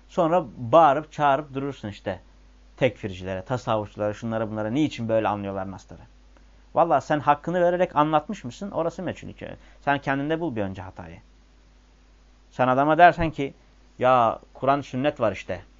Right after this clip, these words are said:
Adam tabii diyecek ki sen benim şeyhimden daha mı iyi anlayacaksın? E doğru diyor adam. Sen onun şeyhinden daha mı iyi anlayacaksın? Arapça bilmiyorsun ki. Kur'an'ı tecvidle okuyamıyorsun ki. Onun şeyhinden daha mı iyi anlayacağım onu yani?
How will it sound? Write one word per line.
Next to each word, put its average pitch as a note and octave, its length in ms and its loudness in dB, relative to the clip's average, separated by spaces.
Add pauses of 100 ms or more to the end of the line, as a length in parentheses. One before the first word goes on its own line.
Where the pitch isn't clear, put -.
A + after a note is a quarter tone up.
(360)
Adam E3 220 0
tabii G3+ 260 -2
diyecek B2+ 280 -8
ki A2+ 200 -8 (580)
sen C3+ 240 2
benim B2+ 160 2
şeyhimden A2+ 480 -4
daha G#2 160 0
mı G2+ 100 -6
iyi F#2+ 100 -6
anlayacaksın? F2+ 540 -16 (200)
E A#2 80 -10
doğru E3 240 0
diyor C3+ 140 0
adam. G2 180 -4
Sen A#2 120 -8
onun B2+ 100 -4
şeyhinden C3+ 420 -8
daha G2+ 140 -4
mı - 80 -10
iyi B2 120 -6
anlayacaksın? F#2+ 380 -10
Arapça D3 360 2
bilmiyorsun G3 300 -10
ki. G#2+ 180 -12
Kur'an'ı C#3+ 220 -4
tecvidle D3+ 380 -4
okuyamıyorsun F3 440 -6
ki. G#2 160 -20 (520)
Onun B2+ 100 -4
şeyhinden C3+ 400 -4
daha F3+ 140 2
mı A3+ 60 -4
iyi A#2+ 120 0
anlayacağım F#2+ 380 -6
onu F#2 80 -14
yani? F#2+ 260 -16